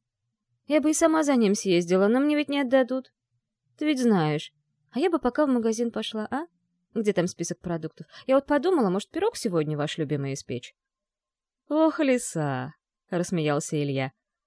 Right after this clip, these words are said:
«Твоё счастье, что мне сегодня относительно свободный день. Поехали уже.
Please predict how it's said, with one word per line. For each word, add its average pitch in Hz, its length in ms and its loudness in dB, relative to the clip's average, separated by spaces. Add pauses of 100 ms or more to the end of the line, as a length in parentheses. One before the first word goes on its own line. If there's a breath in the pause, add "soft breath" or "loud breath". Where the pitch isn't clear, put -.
(200)
«Твоё 294 360 4
счастье, 285 360 4
что 254 180 2
мне 226 180 4
сегодня 190 440 2
относительно 165 580 0
свободный 147 560 -2
день. 143 220 -6 (180)
Поехали 170 400 0
уже. 139 240 -8